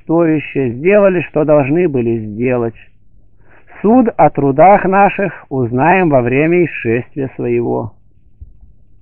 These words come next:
Общежитие есть земное небо, поэтому постараемся привести сердце свое в такое же расположение, какое имеют ангелы, служащие Господу.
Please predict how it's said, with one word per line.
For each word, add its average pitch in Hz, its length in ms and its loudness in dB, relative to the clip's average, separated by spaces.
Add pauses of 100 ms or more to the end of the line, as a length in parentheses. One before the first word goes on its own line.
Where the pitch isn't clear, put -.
(640)
Общежитие 143 840 0
есть 143 320 2
земное 139 500 2
небо, 131 560 2 (880)
поэтому 143 420 2
постараемся 143 640 0
привести 135 500 -4
сердце 143 420 0
свое 139 480 2 (140)
в - 60 -20
такое 185 480 2
же 180 80 4
расположение, 160 880 2
какое 143 500 0
имеют 147 320 2
ангелы, 123 680 2
служащие 120 680 -2
Господу. 110 720 -8